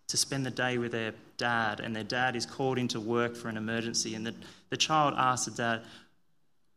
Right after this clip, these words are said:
"Where are you going?" It's an expression of feeling abandoned. "Why are you leaving me?" The disciples aren't focused on where Jesus is going. They're focused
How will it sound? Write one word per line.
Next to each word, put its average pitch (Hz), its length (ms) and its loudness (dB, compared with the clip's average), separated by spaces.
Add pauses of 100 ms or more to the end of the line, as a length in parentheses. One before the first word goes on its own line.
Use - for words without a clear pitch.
"Where 139 160 2
are 151 60 2
you 143 160 0
going?" 123 480 -4 (2750)
It's 131 180 -2
an 147 100 2
expression 156 600 2
of 135 80 -2
feeling 127 480 0
abandoned. 113 640 -2 (960)
"Why 143 320 2
are 156 80 4
you 131 140 0
leaving 123 440 -2
me?" 101 120 -10 (2750)
The 139 100 0
disciples 160 600 4
aren't 160 360 6
focused 156 720 2
on 131 220 -2
where 127 220 2
Jesus 120 400 0
is 107 100 -4
going. 123 360 -2
They're 117 100 -2
focused 160 800 0